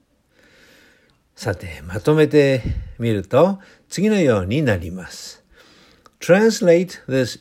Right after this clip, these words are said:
English text into Japanese.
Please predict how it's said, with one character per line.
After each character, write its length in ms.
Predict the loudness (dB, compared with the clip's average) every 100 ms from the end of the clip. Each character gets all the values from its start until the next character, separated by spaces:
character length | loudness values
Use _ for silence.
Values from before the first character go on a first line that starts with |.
| -6
English 520 | -2 -2 -2 -4 -6
text 540 | -2 -2 -2 -12 -20 _ _ _ _
into 460 | -2 0 0 -2 -4
Japanese. 1200 | -2 -2 -2 -4 -4 -4 -6 -16 -20 -18 -20 -20